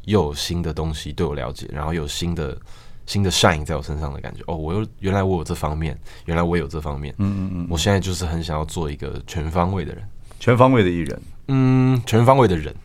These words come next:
Speaker 2: 哦，全方位的人。
Speaker 1: 做人很重要啦。
Speaker 2: 你说做人吗？还是什么？
Speaker 1: 嗯，因为其实我，我有时候甚至觉得我做路西派比做人还要成功。我生活上面的琐事啊，
Speaker 2: 嗯。
Speaker 1: 我的，呃，理财观念啊，我的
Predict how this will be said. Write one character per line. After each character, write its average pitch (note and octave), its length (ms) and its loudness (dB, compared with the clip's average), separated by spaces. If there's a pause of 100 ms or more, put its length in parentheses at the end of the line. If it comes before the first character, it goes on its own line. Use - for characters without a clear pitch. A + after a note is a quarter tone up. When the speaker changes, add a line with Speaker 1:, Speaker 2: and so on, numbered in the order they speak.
(220)
Speaker 2:
哦， G#2 100 -2
全 C3 160 6
方 F3+ 140 8
位 G3+ 80 6
的 A2 100 6
人。 E2+ 340 4
Speaker 1:
做 A#2+ 240 4
人 D#2+ 140 0
很 D2+ 160 -4
重 D#2 180 -8
要 D#2 140 -8
啦。 - 180 -10 (160)
Speaker 2:
你 G2 120 2
说 D#3 100 6
做 D#3+ 260 6
人 E2 160 2
吗？ C3 360 0
还 - 80 4
是 C3 60 6
什 - 60 4
么？ - 120 2
Speaker 1:
嗯， - 20 -2
因 F#3+ 80 8
为 G3 80 12
其 C#3 160 4
实 C#3+ 220 4
我， G#2 280 4 (520)
我 A#2 180 2
有 A#2 100 8
时 G#2+ 140 4
候 E3+ 80 8
甚 E3+ 180 8
至 D3 120 4
觉 G2+ 120 2
得 G#2 80 6
我 F2+ 140 4
做 C3 180 2
路 A2+ 140 4
西 G#2 180 2
派 F#2+ 160 2
比 D#2+ 140 -4
做 F#2 220 -2
人 D#2 180 -2
还 D#2 160 -4
要 D#2+ 100 -2
成 D#2+ 220 -6
功。 D2 160 -10 (480)
我 G#2 100 0
生 B2 300 6
活 G2+ 160 6
上 A2 180 4
面 A2 140 6
的 F2+ 80 2
琐 D#2 260 -4
事 F2 300 -2
啊， D#2 220 -2
Speaker 2:
嗯。 D2+ 100 -4
Speaker 1:
我 D#2+ 140 -2
的， F2 360 2 (360)
呃， E2+ 160 0
理 E2 180 0
财 F#2 220 -2
观 G#2 240 4
念 G#2 260 4
啊， E2 420 2
我 E2 160 -2
的 F2+ 380 2